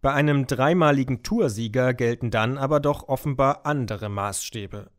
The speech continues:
Es scheint, als wolle man ihn im Sommer wieder dabei haben, den Alberto Contador. Und der große Radsportdominator Lance Armstrong war ja auch immer etwas gleicher als andere und durfte trotz positiver Dopingproben die Tour de France in Serie gewinnen.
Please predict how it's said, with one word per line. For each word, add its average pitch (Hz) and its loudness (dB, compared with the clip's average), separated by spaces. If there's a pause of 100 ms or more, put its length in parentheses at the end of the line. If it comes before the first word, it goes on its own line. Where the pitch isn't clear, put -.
Es 147 -2
scheint, 214 2
als 156 2
wolle 175 6
man 170 4
ihn 156 4
im 131 0
Sommer 127 2
wieder 139 0
dabei 120 2
haben, 107 0
den 113 -2
Alberto 117 0
Contador. 120 4 (420)
Und 107 -8
der 113 0
große 123 -2
Radsportdominator 127 2
Lance 120 0
Armstrong 151 0
war 143 4
ja 147 2
auch 151 0
immer 113 0
etwas 135 -2
gleicher 113 -2
als 110 -6
andere 127 2 (300)
und 180 0
durfte - 0
trotz - -4
positiver 113 -2
Dopingproben 107 -4
die 123 -6
Tour 117 -4
de 120 -6
France 95 -8
in 143 0
Serie 101 -6
gewinnen. 98 -6